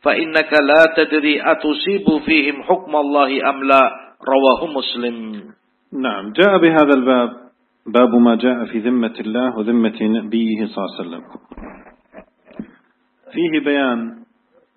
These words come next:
Speaker 2: أن عدم الوفاء بعهد الله فيه تنقص لله، وهذا مخل بالتوحيد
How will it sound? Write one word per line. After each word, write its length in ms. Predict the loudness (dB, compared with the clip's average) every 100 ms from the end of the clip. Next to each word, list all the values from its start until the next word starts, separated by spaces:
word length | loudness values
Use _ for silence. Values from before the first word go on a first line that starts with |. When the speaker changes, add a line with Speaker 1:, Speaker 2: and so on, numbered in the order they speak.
| _ -20 _ _ -20 -20 _ _ -8
Speaker 2:
أن 160 | -4 -2
عدم 460 | 0 2 2 2
الوفاء 1000 | 2 4 4 4 4 4 2 -4 -10 -12 _ -6
بعهد 420 | -2 -2 -4 -2
الله 640 | -2 0 -2 -2 -4 -8 -16 _ -20 _ _ _ _ _ _ _ _ _ _ _ _ _ _
فيه 300 | -2 0 0
تنقص 540 | 0 0 -2 -4 -6 -4 -4
لله، 440 | -4 0 0 2 0 -4 -12 -20 _ _ _ _ _ _ _ _ _ -10
وهذا 420 | 0 2 4 2
مخل 680 | 2 0 2 4 4 4 4
بالتوحيد 640 | 0 2 -2 -2 -8 -14